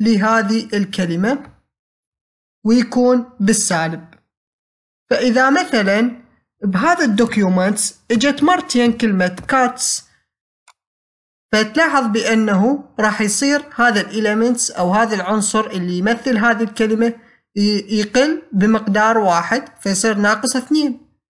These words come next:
لأنه إحنا جاي نقوم بعملية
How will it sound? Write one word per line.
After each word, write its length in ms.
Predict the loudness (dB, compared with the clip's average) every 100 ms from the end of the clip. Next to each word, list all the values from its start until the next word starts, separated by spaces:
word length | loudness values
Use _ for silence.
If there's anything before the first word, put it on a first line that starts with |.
| _
لأنه 600 | -6 -2 0 2 0 0 -4
إحنا 300 | 0 0 2
جاي 220 | 2 0
نقوم 460 | -4 0 2 2 0 -2 -4 -14 -20 _ _ _ _ _ _ _ _ -2
بعملية 460 | 0 2 2 0